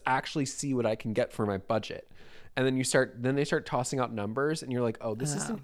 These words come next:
Speaker 1: accurate."
Speaker 2: Yeah, this is from oh eight. Can't, can't do
Speaker 1: <laughs>
Speaker 2: it.
Speaker 1: Yes.
Speaker 2: Yes,
Speaker 1: But
Speaker 2: this movie is
Speaker 1: Yeah, yeah.
Speaker 2: absolutely timeless. This movie is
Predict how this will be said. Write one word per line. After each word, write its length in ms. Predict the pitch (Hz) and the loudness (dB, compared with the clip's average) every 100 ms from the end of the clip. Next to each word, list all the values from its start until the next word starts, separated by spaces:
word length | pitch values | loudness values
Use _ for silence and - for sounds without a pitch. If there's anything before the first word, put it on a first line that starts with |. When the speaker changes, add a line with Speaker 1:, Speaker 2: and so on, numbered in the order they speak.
| 113 | -8
Speaker 1:
accurate." 580 | 104 101 95 82 76 _ - | -8 -6 -8 -8 -12 _ -6
Speaker 2:
Yeah, 180 | 151 123 | 0 0
this 180 | 151 175 | 0 0
is 80 | |
from 180 | - 170 | 0 0
oh 180 | 147 139 | 2 0
eight. 220 | 127 92 - - - _ - | 0 -2 -6 -18 -20 _ -10
Can't, 320 | - 151 214 | -2 4 6
can't 280 | - - 143 | 6 4 4
do 80 | - | 4
Speaker 1:
<laughs> 60 | - | 4
Speaker 2:
it. 40 | |
Speaker 1:
Yes. 400 | 127 110 - - - - - - 247 | 6 6 2 -8 -14 -20 -20 -10 -2
Speaker 2:
Yes, 680 | 254 330 311 294 240 247 | 0 2 2 2 4 8
Speaker 1:
But 260 | 269 147 - | 10 10 8
Speaker 2:
this 160 | 208 208 | 4 2
movie 220 | 247 247 | 4 4
is 100 | 185 | 4
Speaker 1:
Yeah, 80 | - | 6
yeah. 60 | 160 | 8
Speaker 2:
absolutely 440 | 208 208 180 165 | 10 8 6 2
timeless. 420 | 160 156 151 156 - | 2 2 2 -4 -4
This 220 | 214 269 | 0 2
movie 360 | 285 247 202 | 2 2 0
is 600 | 160 156 151 151 151 - | 2 0 0 -6 -8 -10